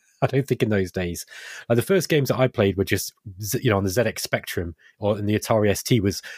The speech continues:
stuff on the Atari S T that had, those had user interfaces. But, like, the early games that I played, you just had to figure them out and they were crap. <laughs> So I just, I really struggle to kind of understand th-, this constant need to make everything easier. I really don't like it in gaming. And, you know, I, I kind of,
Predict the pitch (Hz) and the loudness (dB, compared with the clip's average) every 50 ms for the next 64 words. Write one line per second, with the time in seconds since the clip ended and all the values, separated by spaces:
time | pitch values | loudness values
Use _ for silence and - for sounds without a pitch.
0 | - - - - 185 - - 180 160 131 - - 147 135 127 110 - - - 143 | -12 -10 -4 -2 0 2 4 4 2 2 2 2 4 4 4 2 0 0 0 0
1 | 107 98 139 151 - - 120 107 95 - 135 139 170 - - 120 98 98 113 113 | 2 2 0 0 0 -2 -2 -2 -2 -2 0 0 0 2 0 0 0 2 2 2
2 | 98 101 104 107 101 - - - 85 80 - - 80 80 - - - - - - | 2 2 2 0 0 -2 -6 -6 -6 -4 -6 -8 -8 -8 -10 -12 -14 -16 -20 -20
3 | - - 117 107 104 113 113 101 - - 113 123 135 156 175 160 123 95 104 92 | -6 -4 -2 2 2 2 2 2 0 0 2 4 6 6 6 6 4 4 4 2
4 | 90 92 92 85 87 - - 85 82 85 82 - - 120 131 - - 170 156 - | 2 0 -2 -4 -4 -4 -4 -4 -2 -4 -6 -6 -6 -6 -6 -2 -2 -2 -2 -2
5 | 113 - - 143 127 104 101 117 151 151 95 90 101 110 107 101 - - - 170 | -2 0 2 2 2 2 2 2 2 2 2 0 0 0 0 0 -2 0 0 2
6 | - - - - - - - 160 - - 175 - - 185 - - - - - - | 0 0 -4 -10 -2 0 0 2 2 2 0 2 0 -2 -2 -2 -6 -10 -8 -8
7 | 190 - - 180 170 156 - 185 156 - - - - - - _ _ _ _ - | -8 -2 0 2 2 4 2 0 0 -2 -6 -16 -20 -20 -20 _ _ _ _ 0
8 | 160 151 185 226 208 185 - - 185 175 151 175 160 - - - 160 151 147 131 | 2 4 4 4 4 2 2 2 2 2 2 2 0 0 0 2 2 4 4 4
9 | 147 143 127 - - 147 143 147 143 127 123 - - 123 113 - - - - - | 2 2 0 0 2 2 2 4 2 2 0 0 0 0 -2 -2 -4 -8 -2 0
10 | 135 139 123 - - 120 104 120 123 123 123 123 - - - 120 110 107 101 98 | 2 2 2 0 -2 -4 0 2 2 2 2 2 -2 -2 2 2 2 2 2 2
11 | 120 127 127 120 - - 139 135 - - - 131 123 - 143 139 135 127 - 123 | 2 2 2 2 2 0 0 0 0 0 0 0 0 2 2 2 2 2 2 2
12 | 127 135 139 113 110 113 131 160 151 143 147 127 104 110 123 127 - - 139 107 | 2 2 2 2 2 2 2 2 2 2 2 2 2 2 2 0 0 0 -2 -2
13 | 127 120 127 120 117 98 82 82 85 82 _ _ _ - 104 101 101 104 101 - | 0 0 2 2 2 0 -2 -4 -8 -12 _ _ _ -4 -2 0 0 0 0 0
14 | - - 113 101 101 110 - - 117 117 - - 131 135 123 123 120 104 - | 0 2 4 4 4 4 2 2 0 0 2 2 2 4 4 4 2 0 -2